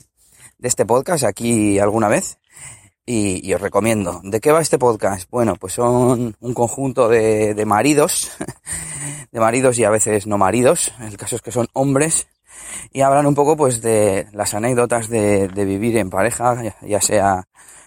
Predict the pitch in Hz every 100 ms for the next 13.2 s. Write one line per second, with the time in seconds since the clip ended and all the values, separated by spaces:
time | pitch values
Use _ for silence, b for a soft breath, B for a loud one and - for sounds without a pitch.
0 | _ - 101 95 98 113 113 110 104 107
1 | 101 98 127 139 143 95 92 - 98 101
2 | 127 101 - 101 95 92 90 151 _ _
3 | B B B B B B - 123 117 123
4 | 143 160 160 147 147 160 165 160 170 185
5 | _ _ _ - 113 123 135 131 113 123
6 | 120 139 151 156 123 113 123 135 127 131
7 | 120 113 160 151 - _ B B - 110
8 | 113 123 123 139 147 - 104 113 110 107
9 | - 117 110 117 123 120 113 104 104 110
10 | 110 104 98 98 95 95 - B B B
11 | B - 117 95 101 110 101 117 147 107
12 | 98 160 127 - 104 113 113 101 95 101
13 | 101